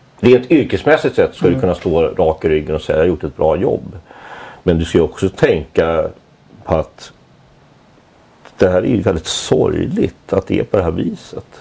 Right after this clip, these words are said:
Speaker 1: Men, men, och, men det är då det krävs solidaritet. Det är då alla andra journalister måste ställa sig upp och säga, "Det här är ju jättedåligt. Det här, så här får inte funka. Vi, vi står med dig. Vi är med dig."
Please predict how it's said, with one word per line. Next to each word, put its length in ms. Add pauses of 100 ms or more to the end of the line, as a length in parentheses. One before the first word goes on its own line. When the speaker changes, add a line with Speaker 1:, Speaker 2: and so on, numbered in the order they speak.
(180)
Speaker 1:
Men, 160
men, 160
och, 180
men 200
det 100
är 40
då 180
det 80
krävs 340
solidaritet. 720
Det 80
är 40
då 300
alla 300
andra 300
journalister 640 (520)
måste 420
ställa 360
sig 160
upp 80 (260)
och 120
säga, 440 (1200)
"Det 100
här 100
är 80
ju 180 (180)
jättedåligt. 1160 (140)
Det 100
här, 160
så 140
här 80
får 120
inte 180
funka. 600
Vi, 380 (160)
vi 200
står 200
med 340
dig. 200
Vi 120
är 40
med 320
dig." 140